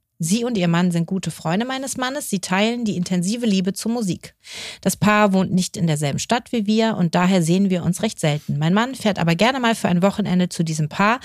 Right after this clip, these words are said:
und das ist völlig fein für mich. Es kommt immer mal wieder vor, dass die beiden auch in unsere Stadt kommen, weil sie hier ihr Auftritte haben oder sich in einem,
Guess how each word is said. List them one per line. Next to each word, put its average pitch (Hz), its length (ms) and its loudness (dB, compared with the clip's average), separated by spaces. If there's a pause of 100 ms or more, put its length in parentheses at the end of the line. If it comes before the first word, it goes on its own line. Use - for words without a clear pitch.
(260)
und 233 100 -2
das 240 140 0
ist 247 160 -6
völlig 190 320 0
fein 302 240 -4
für - 160 -4
mich. - 300 -12 (340)
Es - 140 -2
kommt 233 240 0
immer 254 180 0
mal 214 180 4
wieder 185 200 4
vor, 247 320 2
dass 214 160 0
die 196 120 0
beiden 185 320 2
auch 160 200 -2
in 165 80 -2
unsere 240 340 0
Stadt - 320 0
kommen, 190 360 0 (280)
weil 202 160 4
sie 214 160 2
hier 190 160 2
ihr 175 240 -2
Auftritte 202 560 0
haben 180 260 2
oder 180 260 2
sich 175 280 -2
in 170 120 2
einem, 156 120 0